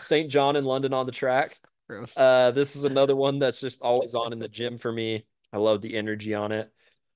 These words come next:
Speaker 1: Um, three, your favorite Morgan Wallen song, Last Night.
Speaker 2: Yeah.
Speaker 1: Just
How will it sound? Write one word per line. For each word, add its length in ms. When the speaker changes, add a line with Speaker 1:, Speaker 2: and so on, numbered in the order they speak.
Speaker 1:
Um, 480
three, 520
your 240
favorite 360
Morgan 300
Wallen 260
song, 420
Last 300
Night. 380
Speaker 2:
Yeah. 220
Speaker 1:
Just 300